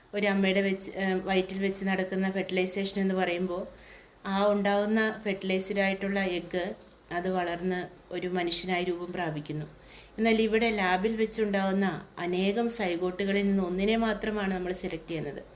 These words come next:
തീർച്ചയായും ഒരു സൈഗോട്ട് വളർന്ന് ഒരു പൂർണ്ണ വളർച്ചയെത്തിയ, ഏഹ്, ശിശുവാകുകയും പിന്നീട്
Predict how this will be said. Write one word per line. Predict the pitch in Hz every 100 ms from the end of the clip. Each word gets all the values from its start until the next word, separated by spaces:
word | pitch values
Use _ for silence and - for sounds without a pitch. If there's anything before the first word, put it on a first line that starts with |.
| - - - - - -
തീർച്ചയായും | 208 208 202 226 214 220 226 220 - -
ഒരു | 180 185
സൈഗോട്ട് | 196 208 196 208 202 226
വളർന്ന് | 208 190 190
ഒരു | 190 196
പൂർണ്ണ | 180 180 190
വളർച്ചയെത്തിയ, | 202 196 196 208 202 208 202 196 - - - -
ഏഹ്, | 185 190 185 185
ശിശുവാകുകയും | 196 - 208 202 196 202 208 208
പിന്നീട് | 208 190 190 196